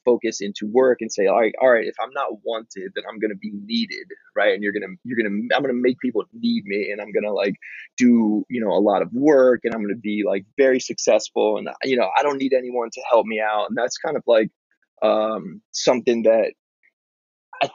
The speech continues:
think, you know, I've, uh, I've developed, you know, maybe from, uh, when I was, like, more of, like, a child or, or kinda growing up is like, "Hey, all right, like, I, I'm gonna do it all on my own, and I'm not, I don't need anyone's help with it,"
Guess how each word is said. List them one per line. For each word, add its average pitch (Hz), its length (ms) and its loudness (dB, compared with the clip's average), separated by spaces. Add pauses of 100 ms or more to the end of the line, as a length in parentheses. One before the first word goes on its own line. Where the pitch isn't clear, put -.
(260)
think, 175 340 2 (340)
you 143 180 2
know, 131 180 6
I've, 117 360 4
uh, 110 480 2 (300)
I've 117 180 -10
developed, 117 720 -8 (300)
you 117 120 -12
know, 107 160 -8
maybe 113 440 -2 (180)
from, 107 400 -2
uh, 78 240 -4
when 104 140 -8
I 101 80 -12
was, - 200 -14
like, 104 140 -10
more 107 180 -2
of, 95 60 -6
like, 101 160 -8
a 95 60 -20
child 104 680 0
or, 101 120 0
or - 300 -6
kinda 107 180 -6
growing 98 400 0
up 117 260 0
is 104 180 -4
like, 90 260 0
"Hey, 107 360 4 (460)
all 110 100 4
right, 104 280 2
like, - 380 -4 (100)
I, 107 300 -4
I'm 127 100 0
gonna 127 180 4
do 117 200 4
it 113 120 4
all 123 220 4
on 123 80 0
my 117 180 0
own, 110 300 -2
and 101 80 -8
I'm 107 100 -6
not, 107 180 -6
I - 20 -6
don't 113 120 -4
need 104 200 -4
anyone's 120 340 0
help 101 240 -2
with - 140 -6
it," - 160 -8